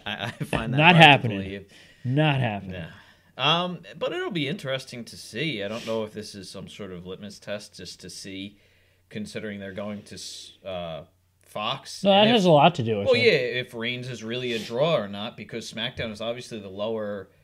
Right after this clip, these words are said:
Speaker 1: rated show or
Speaker 2: It's true.
Speaker 1: viewed show, so I don't know if
Speaker 2: Roman got cheered.
Speaker 1: Yeah.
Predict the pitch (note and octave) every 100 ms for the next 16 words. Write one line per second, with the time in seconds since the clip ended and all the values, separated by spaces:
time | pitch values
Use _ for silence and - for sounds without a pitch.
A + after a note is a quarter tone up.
0 | _ - A2 B2 A2+ F#2+ - A2+ C3+ A2
1 | G2+ F3 - D3+ B2 - - G2+ F#2+ G#2+
2 | G2 G#2 A2+ G2 G#2 G2+ G#2+ - _ _
3 | _ - C3 D3+ D#3 D3+ D3 - C3 C#3+
4 | C#3 C3+ _ _ _ _ - G3